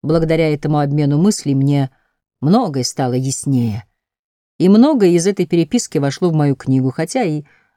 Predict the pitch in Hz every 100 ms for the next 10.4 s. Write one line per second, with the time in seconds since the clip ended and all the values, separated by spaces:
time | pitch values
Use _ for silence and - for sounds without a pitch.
0 | - 202 185 196 165 139 127 123 - 90
1 | 85 - _ _ _ _ _ _ _ _
2 | _ _ _ _ - 127 151 156 147 -
3 | 165 - 208 143 127 135 135 170 - 131
4 | - _ _ _ 160 170 170 175 202 -
5 | 190 175 185 202 208 190 180 175 180 143
6 | 123 123 120 _ _ _ - 151 160 160
7 | 160 156 151 147 156 147 156 - 151 147
8 | 147 143 139 - 143 139 135 - 170 220
9 | - 113 - - 117 117 117 117 113 104
10 | - 110 - -